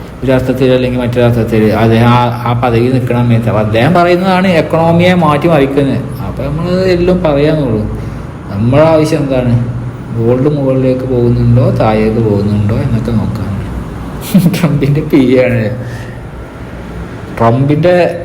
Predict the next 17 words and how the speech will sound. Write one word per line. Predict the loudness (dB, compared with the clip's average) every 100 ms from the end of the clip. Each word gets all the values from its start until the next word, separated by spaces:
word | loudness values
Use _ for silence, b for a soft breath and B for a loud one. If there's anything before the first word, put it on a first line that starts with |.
| 0
പി | 2
എ | 4
അല്ല, | 2 0 -2 -6 -4
ട്രംപിന്റെ | -2 0 0 0 2 2 2 0 -4 -12 B B B B -18 -16 -16 -16 -16 -12 -4
തലയിൽ | 0 2 4 4 4 2
എന്താണ് | 2 0 2 2 2
ട്രംപ് | 0 2 0
ചിന്തിക്കാൻ | 2 2 2 0
പോകുന്നതെന്ന് | 2 2 2 2 2 0 0 -2
നമ്മുടെ | 0 2 2
തല | 2 2
കൊണ്ട് | 0 -2
ചിന്തിക്കണം. | -6 -8 -8 -6 -8 -8 -6
അവിടെയാണ് | -4 0 2 2 2 0 0
ഒരു | 0 0
ഇൻവെസ്റ്റർ | -2 -2 -2 -2 0
അല്ലെങ്കിൽ | 0 2 0 -2 -2 -2 0 0